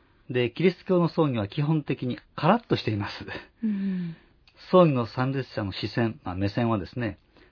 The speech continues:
Speaker 1: 復活して天におられるキリストに向けられます。そしてそこに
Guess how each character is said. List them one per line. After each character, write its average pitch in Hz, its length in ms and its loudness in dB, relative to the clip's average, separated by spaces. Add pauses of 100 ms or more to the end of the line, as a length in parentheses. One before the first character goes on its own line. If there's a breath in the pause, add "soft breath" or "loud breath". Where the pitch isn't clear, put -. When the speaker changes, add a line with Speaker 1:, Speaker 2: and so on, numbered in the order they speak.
Speaker 1:
復 - 240 -4
活 - 220 0
し - 120 -12
て 135 140 2
天 156 380 2
に 117 220 -6 (200)
お 120 80 2
ら 139 140 6
れ 143 80 2
る 117 140 -2
キ - 180 0
リ 180 100 6
ス - 60 -8
ト 202 100 2
に 208 80 2
向 127 140 0
け 107 120 2
ら 95 120 2
れ 90 80 -6
ま 92 100 -8
す。 - 140 -18 (360 soft breath)
そ - 180 -2
し - 140 -6
て 202 140 2
そ 143 140 -2
こ 131 160 0
に 202 180 0